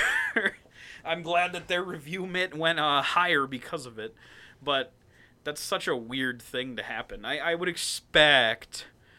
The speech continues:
when you're reviewing a game, like, I know that there's pressure to put out that review on time. But, like, how, how did you not play all of the game before you <laughs> reviewed it? Uh,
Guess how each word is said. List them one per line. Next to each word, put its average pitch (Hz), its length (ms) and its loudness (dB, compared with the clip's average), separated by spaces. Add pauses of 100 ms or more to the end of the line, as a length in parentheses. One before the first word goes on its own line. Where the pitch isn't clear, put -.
(160)
when 135 100 -8
you're 135 140 0
reviewing 139 420 -2
a 127 40 -4
game, 120 800 0
like, 123 160 -6
I 131 120 0
know 147 340 2
that 135 100 0
there's 123 220 -4
pressure 143 420 -2
to 110 60 -8
put 131 200 -4
out 117 160 -2
that 113 160 -2
review 107 440 -8
on 135 160 -2
time. 160 420 0 (1600)
But, 131 180 -4
like, 131 420 2 (2250)
how, 151 240 -4
how 160 200 -4
did 175 140 -6
you 170 120 -10
not 151 220 2
play 143 200 2
all 139 220 2
of 127 80 -8
the 113 120 -6
game 113 540 -6 (800)
before 127 300 -6
you 127 180 -6
<laughs> - 480 -8
reviewed 196 200 -2 (220)
it? - 100 -4 (1200)
Uh, 120 420 0